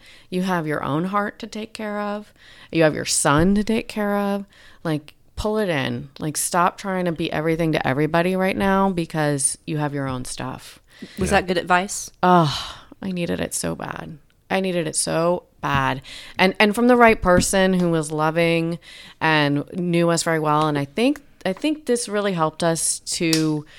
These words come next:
Speaker 1: solidify how important friends are, and having friends and good friends, friends we
Speaker 3: Oh, yeah.
Speaker 1: trust and love. Because, um, the thing about that call was we had friends in the department who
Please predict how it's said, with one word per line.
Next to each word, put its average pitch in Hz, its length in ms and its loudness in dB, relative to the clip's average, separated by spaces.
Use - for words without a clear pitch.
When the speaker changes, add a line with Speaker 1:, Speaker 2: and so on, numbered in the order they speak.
Speaker 1:
solidify 165 800 2
how 147 200 2
important 139 340 -2
friends 147 360 -2
are, 220 360 -2
and 156 140 -4
having 156 380 0
friends 202 460 0
and 143 160 -2
good 143 260 -2
friends, 190 460 0
friends 147 240 -4
we 170 80 -8
Speaker 3:
Oh, - 80 -10
yeah. - 60 -14
Speaker 1:
trust 147 520 0
and 73 180 -6
love. 73 420 -6
Because, 156 680 0
um, 147 500 -2
the 175 80 -2
thing 247 220 2
about 185 200 4
that 170 260 2
call 156 420 0
was 147 540 0
we 170 100 -6
had 156 240 0
friends 165 300 2
in 208 80 0
the 214 80 0
department 175 580 0
who 156 480 0